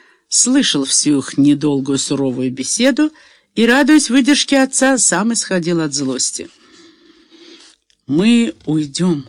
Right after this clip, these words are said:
уйдём", думал мстительно. "Мы на всё согласимся, братец.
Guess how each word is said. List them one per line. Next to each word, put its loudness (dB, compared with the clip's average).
уйдём", 2
думал 0
мстительно. -4
"Мы 4
на 2
всё 2
согласимся, 0
братец. -2